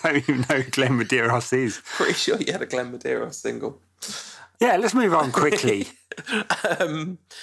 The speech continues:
Speaker 2: all right, should we do some Rantcast questions?
Speaker 1: Let's do it.
Speaker 2: Okay. <laughs>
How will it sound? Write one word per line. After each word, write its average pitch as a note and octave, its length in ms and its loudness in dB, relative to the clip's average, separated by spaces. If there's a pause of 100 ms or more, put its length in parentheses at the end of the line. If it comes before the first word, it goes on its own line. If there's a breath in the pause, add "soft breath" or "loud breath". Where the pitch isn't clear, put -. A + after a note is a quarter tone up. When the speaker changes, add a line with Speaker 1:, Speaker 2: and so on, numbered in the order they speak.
(240 loud breath)
Speaker 2:
all C3+ 80 4
right, A2 200 2
should - 140 -6
we D#3+ 40 -4
do E3+ 140 0
some D#3+ 160 -8
Rantcast D#3+ 420 0
questions? A2+ 540 -8 (460 loud breath)
Speaker 1:
Let's A#2+ 400 2
do G#2 140 2
it. F#2 140 -4 (160)
Speaker 2:
Okay. A#2+ 220 -14 (480 loud breath)
<laughs> - 60 -8